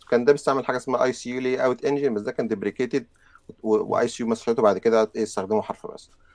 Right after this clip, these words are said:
Speaker 1: فانا
Speaker 2: مم.
Speaker 1: سبقت ده وقلت هنقل الجزء ده لحرف باز. ده كان اول انفول-، يعني ده اول ما انا اشتغلت على ليبر اوفيس.
Speaker 2: مم.
Speaker 1: اي سي يو لاي اوت انجن ده كان بطيء جدًا. انا عند-،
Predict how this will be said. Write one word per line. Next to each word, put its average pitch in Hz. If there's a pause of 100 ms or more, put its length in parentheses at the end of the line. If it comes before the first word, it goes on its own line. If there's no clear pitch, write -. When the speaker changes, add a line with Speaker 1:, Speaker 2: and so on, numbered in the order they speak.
(200)
Speaker 1:
فانا 120
Speaker 2:
مم. 120
Speaker 1:
سبقت 117
ده 117
وقلت 113
هنقل 127
الجزء 117
ده 131
لحرف 107
باز. 85
ده 92
كان 147
اول 143
انفول-، 110
يعني 113
ده 107
اول 143
ما 127
انا 135
اشتغلت 113
على 92
ليبر -
اوفيس. - (560)
Speaker 2:
مم. -
Speaker 1:
اي 127
سي 143
يو 143
لاي 139
اوت 143
انجن 135
ده 139
كان 117
بطيء 113
جدًا. 101
انا 107
عند-، 139